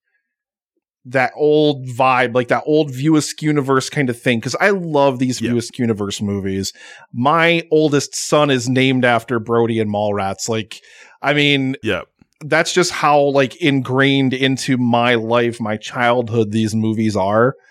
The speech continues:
Speaker 1: So
Speaker 2: Yeah.
Speaker 1: I, I don't know. Like, I, I really was hesitant sitting down in the
Speaker 2: Yeah.
Speaker 1: theater to, to see this movie.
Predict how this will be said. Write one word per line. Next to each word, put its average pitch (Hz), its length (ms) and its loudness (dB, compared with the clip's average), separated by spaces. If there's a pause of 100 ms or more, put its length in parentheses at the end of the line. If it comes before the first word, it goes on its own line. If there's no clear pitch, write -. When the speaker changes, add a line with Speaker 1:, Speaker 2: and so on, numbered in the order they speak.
(260)
Speaker 1:
So 117 360 0
Speaker 2:
Yeah. 101 220 -4 (380)
Speaker 1:
I, 143 320 0 (1120)
I - 120 0
don't 185 140 4
know. 170 160 4
Like, 107 240 -2
I, 127 160 4 (100)
I 127 100 2
really 170 720 2 (340)
was 147 520 0 (1040)
hesitant 131 760 -4 (320)
sitting 135 280 2
down 131 200 4
in 120 80 2
the 113 80 0
Speaker 2:
Yeah. 117 140 -2
Speaker 1:
theater 113 260 0
to, 107 340 0
to 117 140 -4
see 113 200 -4
this 98 200 -8
movie. 95 420 -4